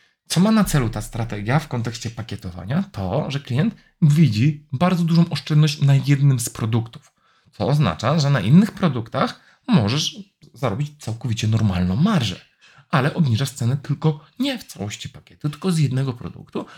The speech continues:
Dzięki temu klient oszczędza. Kup w pakiecie, masz ten produkt w pakiecie siedemdziesiąt pięć procent taniej. Więc dajemy tutaj pewną strategię, która pozwala temu klientowi znowu zaoszczędzić.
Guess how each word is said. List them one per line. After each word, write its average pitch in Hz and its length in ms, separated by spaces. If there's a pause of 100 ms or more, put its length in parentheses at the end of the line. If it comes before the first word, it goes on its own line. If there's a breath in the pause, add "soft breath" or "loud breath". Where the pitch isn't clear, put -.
Dzięki 269 280
temu 135 240 (260 loud breath)
klient 135 380 (220 soft breath)
oszczędza. 95 400 (160)
Kup - 160
w - 60
pakiecie, 190 500 (400 loud breath)
masz 185 180
ten 147 140
produkt 131 360
w - 80
pakiecie 110 380
siedemdziesiąt 98 680
pięć - 440 (100)
procent - 440
taniej. 123 420 (640 soft breath)
Więc 247 260
dajemy 147 340
tutaj 113 260
pewną 110 340
strategię, 110 420
która 101 260
pozwala 151 460
temu 107 240
klientowi 98 680 (320)
znowu 117 340
zaoszczędzić. - 840